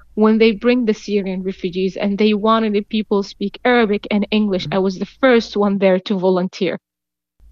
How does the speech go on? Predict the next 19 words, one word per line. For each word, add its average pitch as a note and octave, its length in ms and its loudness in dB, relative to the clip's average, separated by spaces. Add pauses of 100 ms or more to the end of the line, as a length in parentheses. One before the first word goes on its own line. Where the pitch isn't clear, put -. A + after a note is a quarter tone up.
(280)
I A3+ 140 2
did A3 280 0
that A3+ 320 2
with A#3+ 140 4
the G#3+ 80 6
Ukrainian G#3+ 580 2
people, F3 500 -2 (360)
and G3+ 160 2
now A3 380 4 (100)
it's G#3 260 -4
just - 460 -4 (100)
a G3+ 80 4
lot G3+ 540 0 (100)
to G#3+ 120 0
me G3+ 220 -2
to - 160 -4
ask F#3+ 340 -2
to G#3 120 -2
save G3 480 -2